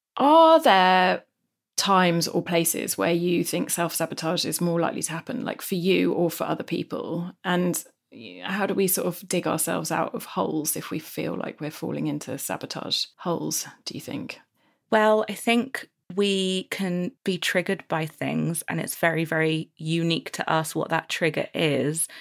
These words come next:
Speaker 2: I read somewhere that you are basically just feeling the same emotions over and over again, that they're not necessarily new. So it's very easy for something to, for an image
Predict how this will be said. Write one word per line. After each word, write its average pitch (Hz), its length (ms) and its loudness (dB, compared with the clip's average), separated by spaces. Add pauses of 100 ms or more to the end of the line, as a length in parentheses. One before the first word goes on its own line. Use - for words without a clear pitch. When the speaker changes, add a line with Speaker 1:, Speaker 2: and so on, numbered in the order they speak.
(440)
Speaker 2:
I 190 100 4
read 175 220 2
somewhere 165 340 0
that 156 220 -4
you 160 280 -2
are 160 360 4 (200)
basically 165 320 2
just 165 180 -4
feeling 156 300 0
the 147 60 -2
same 151 180 -2
emotions 151 420 -2
over 147 200 0
and 147 60 0
over 147 200 -2
again, 156 420 0
that - 160 -6
they're 151 120 0
not 151 180 0
necessarily 156 400 -4
new. 156 540 0
So 151 400 4 (260)
it's 165 160 0
very 170 220 6
easy 160 420 0
for 160 120 -4
something 156 440 -2
to, 147 420 0 (220)
for 165 160 0
an 160 80 2
image 214 480 4